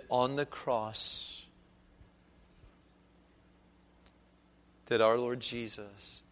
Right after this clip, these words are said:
bare in his body on the tree your worst sexual sin and mine, whatever it is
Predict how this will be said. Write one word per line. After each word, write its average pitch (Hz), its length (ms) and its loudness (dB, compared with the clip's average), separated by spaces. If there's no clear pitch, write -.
bare 110 260 2
in 113 140 -6
his 107 160 -10
body 110 380 0
on 117 160 -12
the 120 80 -14
tree 107 440 -14
your 117 360 -2
worst 117 640 -6
sexual - 500 -8
sin 104 380 -8
and 101 180 -18
mine, 92 80 -18
whatever 101 320 -12
it 104 80 -12
is 101 300 -18